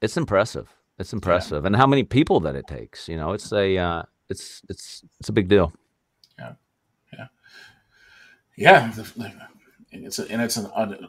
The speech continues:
Speaker 2: totally in-, evolving business and, you know, you know, covid and all the stuff that's going on, and then, you know, all the movies that are coming out and, and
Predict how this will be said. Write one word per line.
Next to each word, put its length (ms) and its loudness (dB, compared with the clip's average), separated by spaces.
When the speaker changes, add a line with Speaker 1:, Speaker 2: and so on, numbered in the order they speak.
Speaker 2:
totally 500 4
in-, 280 -2
evolving 720 4
business 720 0
and, 480 -12
you 80 -20
know, 380 -16
you 60 -20
know, 120 -20
covid 640 2
and 140 -6
all 140 0
the 80 -8
stuff 220 -8
that's 160 -10
going 280 -10
on, 300 -10
and 120 -14
then, 140 -14
you 80 -18
know, 120 -16
all 200 -4
the 120 -12
movies 500 -4
that 80 -8
are 100 -12
coming 320 -6
out 400 -8
and, 140 -20
and 140 -20